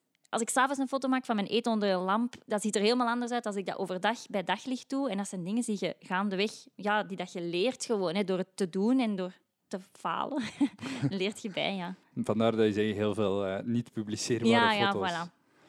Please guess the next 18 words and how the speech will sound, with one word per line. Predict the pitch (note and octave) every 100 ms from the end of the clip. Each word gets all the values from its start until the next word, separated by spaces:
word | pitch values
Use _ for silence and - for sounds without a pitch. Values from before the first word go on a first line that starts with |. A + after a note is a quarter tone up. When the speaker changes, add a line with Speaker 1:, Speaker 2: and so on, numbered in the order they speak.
| - _
Speaker 2:
Ehm, | - A#2+ A#2+ A#2+ A#2+ A2+ - - - - - - _ _ _ - C#3
wat | C3+ C#3
zijn | - C#3 C3+
zo | B2+ A#2+
de | A2
dingen | A#2 A#2 A2+
die, | A2 G#2+ G#2
die | G#2
het | G2+
liefst | - -
van | - G2+
al | G2+
klaarmaakt | - G2 G2 F#2+ G2
voor | - G2
de, | F#2 F#2 F#2
voor | G2
de | G2
blog? | F2+ A2 C#3